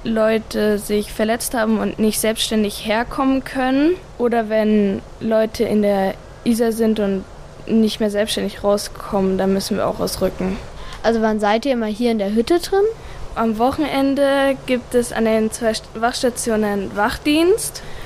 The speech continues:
Speaker 1: Die andere Wachstation ist am Flaucher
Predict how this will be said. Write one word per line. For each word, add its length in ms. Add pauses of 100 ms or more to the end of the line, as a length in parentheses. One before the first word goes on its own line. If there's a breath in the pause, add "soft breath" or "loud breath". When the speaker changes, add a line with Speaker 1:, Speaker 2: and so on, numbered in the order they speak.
(100)
Speaker 1:
Die 80
andere 300
Wachstation 960
ist 580
am 460
Flaucher 880